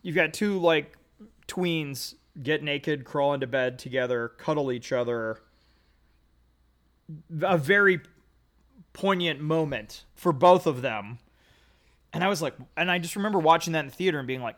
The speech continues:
"My God, have I ever seen this on film? Like, have we ever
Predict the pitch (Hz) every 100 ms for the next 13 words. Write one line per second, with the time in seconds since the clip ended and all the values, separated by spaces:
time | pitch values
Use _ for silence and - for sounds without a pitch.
0 | - 185 143 147 196 156 135 170 254 -
1 | 160 208 143 - - 175 311 381 _ 202
2 | 165 139 - - 190 285 277 202 135